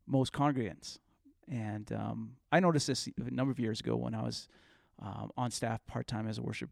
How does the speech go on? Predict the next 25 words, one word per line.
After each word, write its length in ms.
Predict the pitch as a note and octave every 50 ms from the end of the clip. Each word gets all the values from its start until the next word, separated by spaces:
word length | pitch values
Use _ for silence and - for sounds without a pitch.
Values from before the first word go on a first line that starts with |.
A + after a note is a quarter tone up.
| - _ -
pastor 540 | A2+ A2+ A2+ A2 - - A#2 A2+ A2+ - - -
and, 420 | C3 A#2+ G#2+ G#2 G2+ A2 G#2+ - - -
um, 300 | G#2 G#2+ A2+ A#2+ A#2 -
but 120 | A#2+ A#2+
still 200 | - - - B2
working 380 | A#2 A2+ B2+ C#3+ - - A#2+ A2+
a 40 | A2
full-time 340 | - - B2 - A2 A#2 B2
job. 240 | - A2 G#2 - - _ _ _ _ _ _ _ _ _ _ _ _ _ _ _ _ - - - - - - - _ _ _ _ -
And 320 | B2 A#2 A2 A2 A2 A2 -
I 60 | - C#3
noticed 300 | C#3+ D3+ E3+ E3+ D3 -
there 140 | D3+ D3+ C#3
is 200 | C3+ - - - - - - - - -
a 60 | C3+
definite 380 | B2 C#3 D3+ D#3 - E3+ - -
disconnect, 680 | B2+ B2+ - - - C3 A#2+ A2+ A2 - - - - - _ _ _ _ - -
um, 340 | - A2+ A#2 A2+ A2+ A2+ A2+ A2
between, 560 | A#2 - - B2 A#2+ A#2 A#2+ A#2+ A#2+ A#2 - _ _ _ _ _ _ _ _ _ _ _ -
at 140 | - B2+ -
the 60 | -
time, 500 | - - A#2+ A2 A2 A2+ A2+ A2 A2+ B2 - -
uh, 240 | A#2+ A2 A2 A2 - -
our 140 | - A2+ G#2+
pastor 580 | - - A#2 A#2 A2+ - - B2 A#2 A#2+ -